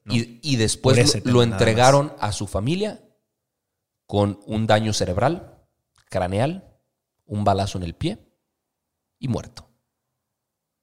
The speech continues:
Speaker 2: La brutalidad policial, entendamos esto, no sucede solo en Estados Unidos. No sucede solo en otros países.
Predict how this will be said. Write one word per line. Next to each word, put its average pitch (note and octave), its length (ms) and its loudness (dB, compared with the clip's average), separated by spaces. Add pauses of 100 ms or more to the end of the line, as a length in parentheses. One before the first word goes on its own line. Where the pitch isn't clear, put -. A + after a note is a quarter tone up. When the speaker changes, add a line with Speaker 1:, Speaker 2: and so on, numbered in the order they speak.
(120)
Speaker 2:
La A#2 340 2
brutalidad A#2+ 1040 2 (100)
policial, G#2 680 0 (760)
entendamos A#2 420 -2
esto, A#2+ 300 -4 (1080)
no A#2+ 200 4
sucede C3+ 340 2
solo C3 200 2
en B2 80 0
Estados A2+ 300 2
Unidos. G2 420 -2 (1000)
No A#2+ 160 4
sucede C3+ 320 4
solo B2+ 200 4
en B2 80 0
otros A#2+ 260 -2
países. - 640 -4